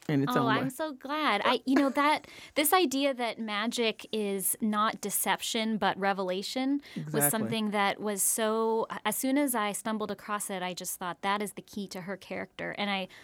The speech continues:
Speaker 2: attribute that to a book called *Hiding the Elephant* by Jim Steinmeyer. If folks are interested in the magic in this book,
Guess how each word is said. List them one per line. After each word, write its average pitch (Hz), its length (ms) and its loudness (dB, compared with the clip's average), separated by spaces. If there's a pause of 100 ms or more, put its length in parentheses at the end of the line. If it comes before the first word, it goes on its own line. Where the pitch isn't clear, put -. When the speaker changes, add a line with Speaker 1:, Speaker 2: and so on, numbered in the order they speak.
(180)
Speaker 2:
attribute 247 640 0
that 185 300 0
to 190 420 -2
a 180 60 -2
book - 440 -6
called 180 260 -4
*Hiding 220 340 2
the 202 120 -4
Elephant* 185 480 -4
by 180 120 -4
Jim 190 240 -6
Steinmeyer. 180 720 -4
If 190 120 -2
folks - 400 -6
are 180 180 2 (380)
interested 220 520 0
in 196 100 0
the 185 80 0
magic 185 520 0
in 190 200 -2
this 185 180 -4
book, 180 340 -2